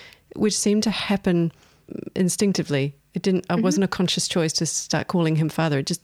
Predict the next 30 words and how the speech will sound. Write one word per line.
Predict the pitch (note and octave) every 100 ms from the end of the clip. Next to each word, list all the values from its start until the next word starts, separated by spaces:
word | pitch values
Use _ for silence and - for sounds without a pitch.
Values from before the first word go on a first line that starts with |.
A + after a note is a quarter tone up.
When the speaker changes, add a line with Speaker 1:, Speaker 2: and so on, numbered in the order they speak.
| _
Speaker 1:
happened. | - E3+ C#3+ C3+ - _ -
And | - F#3+
the | F#3+
other | G#3
word | F#3+ F3+ E3
that | E3
started | F#3+ E3+
coming | F3 F3 E3+
to | -
my | E3+
mi-, | E3 E3 -
mind | F3 E3+ E3
was | D#3+
home. | - A3 G3+ E3+ D3 D3+ - - - - _ _ -
I, |
I | F#3+
Speaker 2:
Mm-hmm. | A#3 B3
Speaker 1:
need | G3 G#3+ G3+
to | G#3
get | G#3
home. | F#3+ - F#3+ F3+ D3 C#3+ D3+ - _ _ - -
Speaker 2:
Yeah. | A3+ B3+ D4+ C4+ G#3+
Speaker 1:
Yeah. | G#3 F#3+ E3 D#3+ - _ _
It | F#3+
was | F#3
really | F#3+ G3+ G3+ G3+ G3 -
strange. | - G3 F3 D#3
It | D#3+
just | - F#3 - -
entered, | F#3+ F3 E3+ D3+ E3